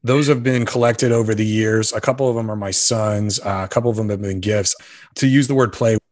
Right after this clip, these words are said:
would be an insult to people who play guitar. I fiddle around on guitar. I do play the piano, and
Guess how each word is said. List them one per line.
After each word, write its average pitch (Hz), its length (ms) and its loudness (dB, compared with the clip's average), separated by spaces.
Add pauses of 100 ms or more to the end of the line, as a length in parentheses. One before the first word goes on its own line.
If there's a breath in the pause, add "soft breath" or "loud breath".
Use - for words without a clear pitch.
(120)
would 110 260 -2
be 107 160 -2
an 98 80 -6
insult 104 400 0
to 101 80 -6
people 101 200 -4
who 95 60 -4
play 98 160 -4
guitar. 98 320 -6 (100)
I 120 100 2
fiddle 143 280 2
around 127 240 2
on 120 80 -2
guitar. 113 540 0
I 107 80 0
do 113 320 -2
play 120 340 0
the 107 140 0
piano, 101 720 -2 (100)
and 104 260 0